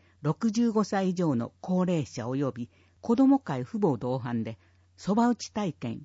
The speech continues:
試食会を行っています。その他、老人ホーム慰問、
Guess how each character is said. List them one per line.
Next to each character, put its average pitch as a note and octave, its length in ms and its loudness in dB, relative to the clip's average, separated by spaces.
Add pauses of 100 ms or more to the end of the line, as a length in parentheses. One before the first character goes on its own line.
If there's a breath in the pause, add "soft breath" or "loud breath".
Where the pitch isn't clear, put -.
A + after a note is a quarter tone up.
試 - 160 -6
食 - 280 -6
会 G3 200 -4
を F3 140 -4
行 F3 100 -4
っ E3 140 -2
て - 160 -8
い B2 80 -2
ま A#2 100 -8
す。 - 200 -18 (1040)
そ - 180 -2
の C#4 80 8
他、 C#3 320 0 (100)
老 G3 240 4
人 G#3 220 2
ホ F#3+ 160 0
ー E3+ 40 0
ム A#2 120 0
慰 A#2 100 -2
問、 G#2+ 220 -2